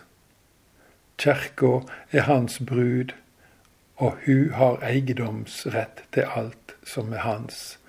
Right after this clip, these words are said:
Men frelse er mer enn frelse fra synd.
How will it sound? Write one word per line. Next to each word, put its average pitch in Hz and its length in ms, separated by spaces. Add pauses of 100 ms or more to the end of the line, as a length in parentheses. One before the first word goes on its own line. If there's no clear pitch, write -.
(2250)
Men 131 220
frelse 135 760 (300)
er 143 100
mer 135 460
enn 143 160
frelse 135 480
fra - 200
synd. 117 440